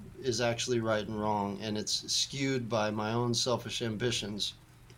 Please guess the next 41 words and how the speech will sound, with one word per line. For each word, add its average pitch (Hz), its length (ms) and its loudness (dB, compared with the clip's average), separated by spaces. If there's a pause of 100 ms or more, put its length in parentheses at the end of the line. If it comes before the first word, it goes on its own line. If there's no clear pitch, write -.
(1000)
then 127 140 4
I 131 80 4
need 147 340 2 (380)
s-, - 180 -2
to 131 160 -2
study. 120 420 2 (320)
I 123 80 0
need 139 160 0
to 139 80 0
find 131 360 2
out 120 280 4
what 127 260 4
it 120 120 4
is. - 440 0 (220)
What 135 160 6
does 175 180 4
God 117 260 2
say? 170 380 0 (1500)
Uh, 135 120 0 (100)
when 143 220 2
I 147 80 6
was 143 200 4
an 160 80 2
unbeliever, 147 560 4
I 123 60 8
always 135 240 6
wanna 139 220 2
know, 139 160 2
why 151 180 6
doesn't 165 280 2
God 151 220 4
just 147 200 -2
come 156 140 0
and 156 100 0
write 147 160 6
it 151 60 2
in 139 60 -4
the 127 60 0
sky 175 340 2
for 131 240 0
me? 101 200 -2